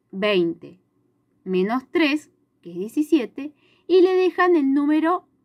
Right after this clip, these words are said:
más grande. Entre veinte y tres, el más grande es el veinte. ¿Y qué signo tiene? El menos.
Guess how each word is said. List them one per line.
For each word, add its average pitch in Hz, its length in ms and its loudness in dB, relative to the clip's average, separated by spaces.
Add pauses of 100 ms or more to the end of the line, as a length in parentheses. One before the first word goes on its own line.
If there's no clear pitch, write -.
(480)
más 247 360 2
grande. 185 540 -4 (180)
Entre 233 440 -4
veinte 202 560 -4 (100)
y 220 160 -10
tres, 392 420 -2 (300)
el 202 180 -4
más 254 260 -2
grande 247 360 0
es 302 100 -4
el 214 120 -2
veinte. 185 520 -4 (300)
¿Y 233 120 -10
qué 294 180 -2
signo 269 360 0
tiene? 180 400 -4 (540)
El 196 160 0
menos. 170 500 -4